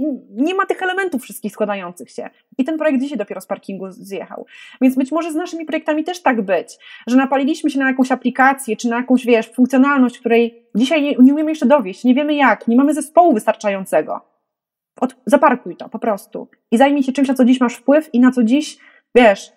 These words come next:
jesteś w stanie po prostu zbudować dużą wartość, na czym, na czym, wiesz, wartość budujesz dla swoich odbiorców i z nimi.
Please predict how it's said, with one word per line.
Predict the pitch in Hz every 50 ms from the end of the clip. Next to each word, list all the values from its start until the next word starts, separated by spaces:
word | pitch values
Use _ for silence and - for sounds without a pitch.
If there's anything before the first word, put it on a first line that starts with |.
| _ _
jesteś | 247 254 262 262
w | 254
stanie | 277 262 262 254 254 254 - _ _ _ _ _
po | 214
prostu | 233 247 254 - 226
zbudować | 220 220 233 214 254 262 254 262 262 - - _ _
dużą | 196 240 247 269 247
wartość, | 220 254 277 269 262 - 190 - - -
na | 202 196
czym, | - 214 202 190
na | 240 247
czym, | - 240 214 - _ _ _ _ _
wiesz, | 208 208 226 208 196 208
wartość | 214 240 233 240 226 214
budujesz | 214 220 220 247 233 226
dla | 208 220
swoich | 220 - - 220 220 220
odbiorców | 214 196 208 226 220 220 220 202 -
i | 202
z | 190
nimi. | 196 180 165 - - -